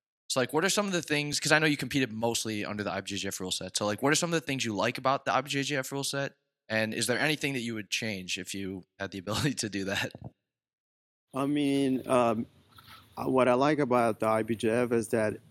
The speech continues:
Speaker 2: I mean, uh, uh, it's just a-, anybody could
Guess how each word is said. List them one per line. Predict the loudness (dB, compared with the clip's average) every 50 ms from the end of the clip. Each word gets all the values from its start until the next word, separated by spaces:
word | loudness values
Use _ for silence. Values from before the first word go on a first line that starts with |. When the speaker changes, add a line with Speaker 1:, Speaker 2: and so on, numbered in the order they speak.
| -6 -2
Speaker 2:
I | 0 0
mean, | 2 0 0 0 -2
uh, | -4 -6 -6 -6 -6 -6 -6 -8
uh, | -10 -10 -10 -10 -10 -10 -12 -12 -12 -14 -16 -16 -18 _ _ _ _ _ _ _ _ _ -16 -8 -4
it's | -4 -2 0 2
just | 2 2 2 0 -8 -12 -14 _ _ _ _ _ _ -18 -14 -14 -14 -14 -16 _ _ _ _ _ _ -2
a-, | -2 0 4 6
anybody | 6 6 6 4 4 4 4 4 2
could | 0 0 0 2 2 0 -2